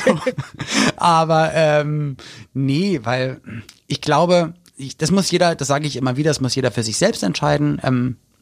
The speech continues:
ich, ich, ich glaub, also f-, also für mich ist es einfach nichts und ich find's einfach,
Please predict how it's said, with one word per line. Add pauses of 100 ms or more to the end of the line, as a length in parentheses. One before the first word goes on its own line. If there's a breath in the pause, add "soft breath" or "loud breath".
(160)
ich, (440 loud breath)
ich, (100)
ich
glaub, (2000 loud breath)
also
f-,
also
für
mich
ist
es
einfach
nichts
und
ich
find's
einfach,